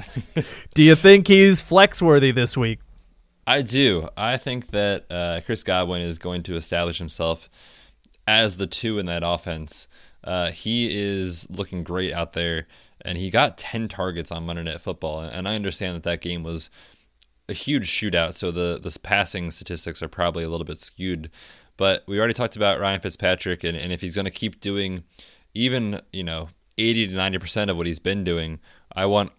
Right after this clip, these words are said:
Speaker 1: any and all pass catchers in that offense, so I am definitely comfortable flexing Chris Godwin against the Bears.
Speaker 2: Hundred percent agree. Uh, he looks really good. I think that, uh,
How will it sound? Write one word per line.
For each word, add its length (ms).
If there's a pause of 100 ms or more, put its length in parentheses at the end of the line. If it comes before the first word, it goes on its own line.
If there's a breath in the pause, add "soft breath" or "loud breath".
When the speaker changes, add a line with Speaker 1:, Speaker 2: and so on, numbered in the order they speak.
(180)
Speaker 1:
any 260
and 100
all 200
pass 260
catchers 320
in 80
that 160
offense, 360
so 100
I 140
am 120
definitely 280
comfortable 500
flexing 560
Chris 200
Godwin 440 (200)
against 240
the 60
Bears. 380 (1080)
Speaker 2:
Hundred 260
percent 280
agree. 580 (280 loud breath)
Uh, 520 (100)
he 180
looks 320
really 220
good. 360
I 140
think 320
that, 400
uh, 300